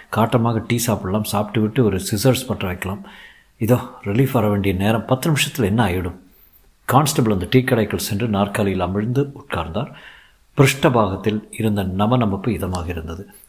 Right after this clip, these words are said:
சிவராஜ் அந்த வீட்டை நெருங்கினான். வாசலில் கேட் போட்டிருந்தது. அதை திறந்தான். உள்ளே இருந்த டேஷண்ட் குரைத்தது. "யாரது?"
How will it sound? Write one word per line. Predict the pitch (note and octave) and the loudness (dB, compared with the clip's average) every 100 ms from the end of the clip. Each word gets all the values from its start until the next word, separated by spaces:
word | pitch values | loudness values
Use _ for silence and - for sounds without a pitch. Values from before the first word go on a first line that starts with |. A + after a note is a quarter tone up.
| - | -2
சிவராஜ் | B2+ A2+ G#2+ | 2 4 2
அந்த | F#2+ F2+ | 0 -2
வீட்டை | G2 F#2+ E2+ | -4 -2 -4
நெருங்கினான். | F2 E2+ D#2+ F2 F2+ - - - | -4 -4 -6 -8 -10 -18 -20 -2
வாசலில் | G#2 G#2 A2+ F#2+ F#2+ | 0 2 2 0 0
கேட் | A2 G#2+ | 0 2
போட்டிருந்தது. | A2 G#2 G2 G2 G2+ G#2+ - - - - - | 2 0 0 -2 0 -2 -4 -16 -20 -20 -10
அதை | G2 F2+ | -8 -6
திறந்தான். | G2 F#2+ F#2+ F#2+ G2 | -4 -2 -2 -4 -4
உள்ளே | G2+ A2+ | 2 4
இருந்த | G#2 G2 F2+ F2+ - _ - G2+ | 4 0 -2 -6 -10 _ -10 0
டேஷண்ட் | G#2 A#2 - E2 - | 2 2 -2 -4 -2
குரைத்தது. | A2 G2+ F#2 E2+ - _ _ _ _ _ _ _ _ _ _ _ _ _ _ _ _ _ _ _ _ _ _ _ _ _ _ _ _ _ _ _ _ _ | 0 0 -2 -10 -12 _ _ _ _ _ _ _ _ _ _ _ _ _ _ _ _ _ _ _ _ _ _ _ _ _ _ _ _ _ _ _ _ _
"யாரது?" | C#3 E3+ F#3+ A#3 | 6 6 4 -2